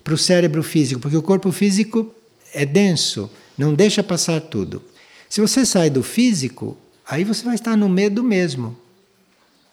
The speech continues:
Então precisa trabalhar estas coisas aqui, compreender estas coisas, pra viver estas coisas bem simplesmente.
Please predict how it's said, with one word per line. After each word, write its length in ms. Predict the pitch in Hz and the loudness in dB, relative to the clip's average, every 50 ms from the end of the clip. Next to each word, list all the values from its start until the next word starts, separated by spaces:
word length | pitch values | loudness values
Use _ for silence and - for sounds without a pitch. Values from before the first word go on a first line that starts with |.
| _ _ - _ - - - - - - - | _ _ -20 _ -20 -20 -20 -20 -14 -4 0
Então 300 | 165 165 170 226 240 226 | 0 2 4 4 4 4
precisa 680 | - 262 247 220 - - 233 220 180 175 190 175 160 | 4 4 2 2 2 2 2 2 4 2 2 2 0
trabalhar 760 | 156 165 - 180 170 165 170 160 151 156 165 185 208 226 233 | 0 0 0 0 2 2 2 2 2 2 2 2 4 4 2
estas 340 | 226 208 - - 190 175 - | 2 0 0 0 -2 -2 0
coisas 380 | - - 196 196 180 175 147 139 | 0 2 2 2 2 2 2 2
aqui, 580 | 139 120 - - - 170 190 208 190 185 - - _ _ - _ _ _ - | 0 0 -2 -4 -2 0 0 0 0 -4 -10 -20 _ _ -20 _ _ _ -2
compreender 760 | - 180 185 180 185 180 180 165 156 143 131 175 202 220 214 | 0 0 2 2 2 0 2 2 0 2 2 2 2 4 2
estas 360 | 196 - - 180 160 139 - | 0 -2 -2 -4 -4 -4 -4
coisas, 760 | - - 185 202 202 175 135 123 113 98 - - - - - _ _ _ _ _ _ _ _ _ _ _ _ _ _ | -2 0 0 2 2 0 -2 -4 -6 -6 -6 -8 -10 -12 -14 _ _ _ _ _ _ _ _ _ _ _ _ _ _
pra 480 | - 151 151 151 151 143 139 131 123 117 | -2 0 2 2 2 2 2 2 0 0
viver 480 | 113 135 220 233 190 170 196 202 208 | 0 0 0 0 2 2 0 0 0
estas 340 | 226 214 - - 233 214 - | 0 -2 -4 -4 -6 -6 -6
coisas 520 | - - 175 190 208 220 196 240 233 202 156 | -4 -2 0 0 0 0 -2 -4 -4 -4 -4
bem 400 | 135 131 143 160 190 214 220 196 | -2 -2 -2 0 0 0 0 0
simplesmente. 1000 | - - - 185 196 190 - 202 196 143 117 101 98 107 123 127 - - - | -2 -2 0 0 -2 -2 -2 -6 -6 -4 -4 -4 -4 -4 -6 -8 -10 -12 -14